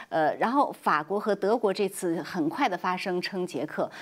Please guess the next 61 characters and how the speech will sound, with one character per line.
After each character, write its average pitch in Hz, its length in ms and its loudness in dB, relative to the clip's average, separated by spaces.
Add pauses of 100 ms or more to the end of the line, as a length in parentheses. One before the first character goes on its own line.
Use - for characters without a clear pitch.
(140)
我 226 100 4
倒 349 160 4
是 247 120 -4
有 156 140 2
一 226 80 0
点 - 240 -4
意 190 140 -2
外， 170 200 2
我 156 60 -2
不 175 120 -6
知 294 60 6
道 294 60 6
您 240 180 2
怎 226 140 0
么 - 80 -2
看 220 220 -2
这 233 140 2
次 214 120 -8
为 220 140 2
什 208 100 -2
么 160 100 4
法 160 180 -4
国 156 120 -6
和 170 80 -4
德 165 160 -2
国 165 140 -2
会 180 100 -2
这 180 140 -6
么， 180 100 2 (340)
这 294 100 2
么 240 100 6
快 - 160 -2
的 185 80 0
表 - 220 -4
态？ - 260 -4 (240)
另 226 100 2
外， 220 140 4
对 233 180 4
于 226 120 2
此， - 280 -8
这 254 140 4
次 - 300 -6
王 175 180 2
毅 214 80 0
欧 226 120 2
洲 233 140 4
之 233 140 -4
行 180 200 -2
是 - 140 0
不 208 100 0
是 208 60 -6
起 - 160 -6
了 156 100 -4
反 - 240 -6
效 214 220 0
果？ 147 200 -4
您 135 180 -2
怎 160 80 -6
么 - 80 -8
看 - 240 -8
呢？ - 100 -8